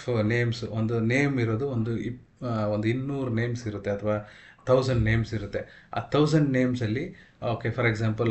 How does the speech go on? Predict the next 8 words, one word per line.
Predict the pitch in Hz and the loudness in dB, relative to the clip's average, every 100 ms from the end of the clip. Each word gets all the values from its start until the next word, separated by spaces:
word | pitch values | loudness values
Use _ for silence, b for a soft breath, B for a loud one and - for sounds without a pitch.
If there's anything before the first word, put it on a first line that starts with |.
| 107 | 2
ರಾಮ್ | 113 123 110 | 2 2 0
ಅನ್ನೋರು | 107 101 104 143 B B B | 0 -2 -4 -6 B B B
ಎಲ್ಲಿ, | 120 131 131 127 127 127 | 0 2 2 0 -2 0
ಆ, | 113 107 107 | 0 2 0
ತೌಸಂಡ್ | - 127 135 147 143 135 127 120 110 | 4 4 6 4 2 0 0 0 2
ರೋ | 120 120 | 2 2
ಅಲ್ಲಿ | 117 123 110 - - - | 2 0 -4 -8 -18 -10
ಇದೆಯಾ | 123 107 104 | -4 0 0